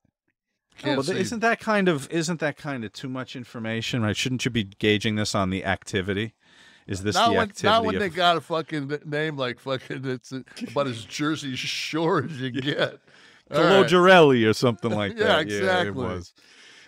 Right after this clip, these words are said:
Speaker 1: I do. Re-, you know what? And it did cross my mind when I read the name. I'm
Speaker 2: Yeah,
Speaker 1: like, "Thank
Speaker 2: yeah.
Speaker 1: God I didn't read the article first."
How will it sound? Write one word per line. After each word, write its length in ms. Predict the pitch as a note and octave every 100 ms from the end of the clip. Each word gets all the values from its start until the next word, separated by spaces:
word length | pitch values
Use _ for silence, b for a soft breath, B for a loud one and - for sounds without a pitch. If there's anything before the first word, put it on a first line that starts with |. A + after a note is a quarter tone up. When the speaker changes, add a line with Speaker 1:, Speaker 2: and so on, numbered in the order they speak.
| -
Speaker 1:
I 100 | A2
do. 160 | B2+
Re-, 160 | B2 B2+
you 120 | C#3+ C#3
know 120 | D3
what? 160 | D#3
And 120 | B2+ B2+
it 80 |
did 140 | - C3
cross 320 | - C3 -
my 180 | B2 A2
mind 320 | G#2+ A2+ G#2
when 100 | G2
I 60 | G2
read 240 | G2 G#2+
the 80 | F#2
name. 260 | - G2 G#2
I'm 120 | F#2+
Speaker 2:
Yeah, 40 |
Speaker 1:
like, 180 | A2 G#2
"Thank 260 | - A2+ A2+
Speaker 2:
yeah. 60 |
Speaker 1:
God 160 | A2+ A2
I 60 | G#2
didn't 200 | A2 G#2+
read 160 | G#2+ F#2+
the 140 | F2+
article 400 | F#2+ G2 - D#2+
first." 420 | - C#2+ D2 -